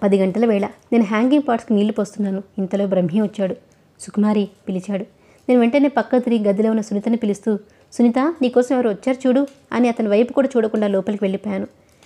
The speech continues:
నేను అనసూయమ్మ గారి గదిలోకి వెళ్ళి ఏనాడు ఎరగని శ్రద్ధతో ఆ ఫైల్స్ తీసుకుని చూడసాగాను.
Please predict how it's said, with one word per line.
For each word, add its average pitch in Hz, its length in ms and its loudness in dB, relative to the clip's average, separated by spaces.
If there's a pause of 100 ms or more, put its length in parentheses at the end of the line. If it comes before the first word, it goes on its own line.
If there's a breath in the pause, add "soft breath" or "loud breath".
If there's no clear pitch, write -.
(300 soft breath)
నేను 262 140 6
అనసూయమ్మ 285 380 2
గారి 269 180 2
గదిలోకి 226 440 0
వెళ్ళి 214 200 2
ఏనాడు 214 400 4
ఎరగని 214 240 2
శ్రద్ధతో 202 580 0
ఆ 196 80 0
ఫైల్స్ 196 340 -2
తీసుకుని 214 360 -2
చూడసాగాను. 190 520 -6